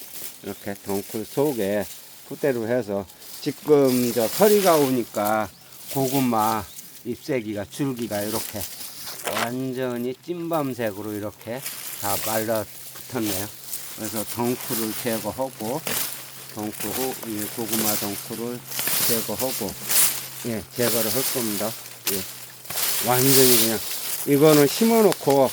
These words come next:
한 번도 손을 안 봤었습니다. 그래서 이렇게 무성하게 잡초하고 같이 푸대에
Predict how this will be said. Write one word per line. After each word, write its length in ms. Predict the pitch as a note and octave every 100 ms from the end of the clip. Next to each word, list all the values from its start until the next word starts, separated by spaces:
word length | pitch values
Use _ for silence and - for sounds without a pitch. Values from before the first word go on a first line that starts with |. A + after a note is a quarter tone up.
| -
한 240 | A#3+ A#3+ A3
번도 440 | G3 C3 B2+ B2+ - - - - -
손을 240 | F#3 D#3+
안 220 | B2 B2
봤었습니다. 680 | C3 C3 - - A#2 G#2+ G2
그래서 320 | F#2 A#2+ A2+ A#2
이렇게 340 | A2+ B2 B2 G2
무성하게 600 | B2 D3 B2+ A#2 A2+ G2+
잡초하고 640 | - A#2 - C#3 A#2 G2 G2
같이 320 | - A2 - G2+ G#2 - - - - - -
푸대에 440 | D3 C#3 A2